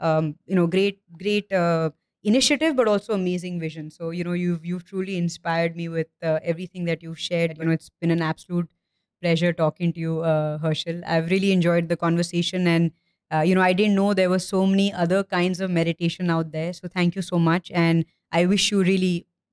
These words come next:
my deepest, best wishes for the success of, uh, Level Supermind. And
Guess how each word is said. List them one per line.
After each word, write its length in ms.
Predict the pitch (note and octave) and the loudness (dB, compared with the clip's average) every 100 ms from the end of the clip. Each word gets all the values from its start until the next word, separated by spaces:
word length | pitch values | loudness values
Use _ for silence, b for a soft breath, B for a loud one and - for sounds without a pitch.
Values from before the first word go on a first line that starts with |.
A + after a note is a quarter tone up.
| _ E3 - | _ -16 -2
my 220 | F3+ F3 | 2 4
deepest, 600 | E3 G3+ G3+ G#3+ F#3 - _ E3+ | 4 2 2 -2 -2 -6 _ -6
best 400 | D3+ F3+ F3 E3+ | -2 -2 -2 -2
wishes 420 | E3+ - E3 D#3+ | -2 0 -2 -4
for 300 | - E3 E3 | -2 0 0
the 80 | D#3+ | -2
success 480 | - E3+ E3 D#3+ - | -8 -6 -4 -4 -2
of, 180 | D#3+ - | -6 -4
uh, 140 | D#3+ D#3 | -4 -2
Level 280 | D#3+ D#3+ E3 | 0 0 -2
Supermind. 520 | E3 - D#3+ D3+ D3+ | -6 -6 -4 -4 -2
And 180 | D#3+ D#3+ | -2 -2